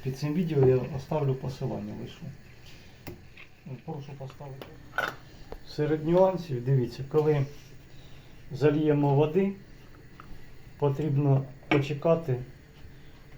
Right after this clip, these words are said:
деякий час і шпажкою так, ну, щоб вийшло повітря і вода опуститься. Ним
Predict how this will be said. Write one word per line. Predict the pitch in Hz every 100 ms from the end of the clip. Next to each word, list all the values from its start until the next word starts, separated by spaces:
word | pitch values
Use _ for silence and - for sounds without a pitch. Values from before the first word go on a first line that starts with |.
| 90 127
деякий | 135 127 135 131
час | 131 117 - 147
і | 139 - - - -
шпажкою | - - 156 135 139 127
так, | - 135 - - - - - - - - - - - - - - - -
ну, | 185
щоб | 170 165
вийшло | 165 175 - 147
повітря | 139 160 180 - 131 135 - -
і | 147 147
вода | 135 147 151 156
опуститься. | 135 113 - 123 - 208
Ним | 240 180